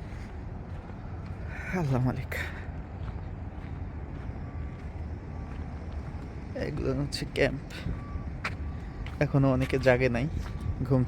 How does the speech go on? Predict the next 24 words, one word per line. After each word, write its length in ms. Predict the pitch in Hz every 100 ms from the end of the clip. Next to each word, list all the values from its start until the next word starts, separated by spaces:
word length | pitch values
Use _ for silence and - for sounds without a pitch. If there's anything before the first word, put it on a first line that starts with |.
| 135
থেকে। 200 | - 135 - - - - - - - - - - - - - - - - - -
কেউ 160 | 131 123
ফজরের 420 | 139 127 131 123 120 120
আগে 140 | 120 120
যায়, 160 | 113 120
কেউ 120 | 127 120
ফজরের 400 | 120 123 123 123 -
পরে 200 | 120 120 113
যায়, 160 | 120 -
কেউ 140 | - 120 - -
ছয়টার 440 | 131 123 123 107 - -
সময় 260 | - 123 120
যায়, 160 | - 123
কেউ 120 | - 120
সাতটার 340 | - 120 - 120
সময় 240 | - 117 117
যায়। 140 | 131 127 - - - - 269
এক 80 | -
একজনের 340 | 147 135 139 123
এক 60 | 123 127
এক 60 | 135
রকম 180 | - -
ডিউটি। 260 | 131 123 - - - - - - - - - - - - - - - - - - - - - - - - - - - - - - - - -
তো 80 | -